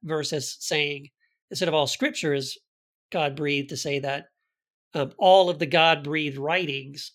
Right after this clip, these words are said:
are useful for teaching and instruction and training in righteousness.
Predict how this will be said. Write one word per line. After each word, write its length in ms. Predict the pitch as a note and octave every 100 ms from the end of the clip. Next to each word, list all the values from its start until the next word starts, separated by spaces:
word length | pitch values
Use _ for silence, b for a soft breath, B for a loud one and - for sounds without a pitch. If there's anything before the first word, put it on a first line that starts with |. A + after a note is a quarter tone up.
| -
are 260 | F3+ D3+ D3+
useful 800 | - D#3 D#3 - D#3 C#3+ D3+ E3+ _ -
for 280 | D3 C#3+ C#3
teaching 480 | - C#3+ - C#3 C#3+
and 120 | C#3
instruction 600 | C#3 - C#3 - D3+ C3+
and 100 | B2+
training 320 | D3 C3 C3+
in 80 | C3
righteousness. 520 | C3+ C#3 - - -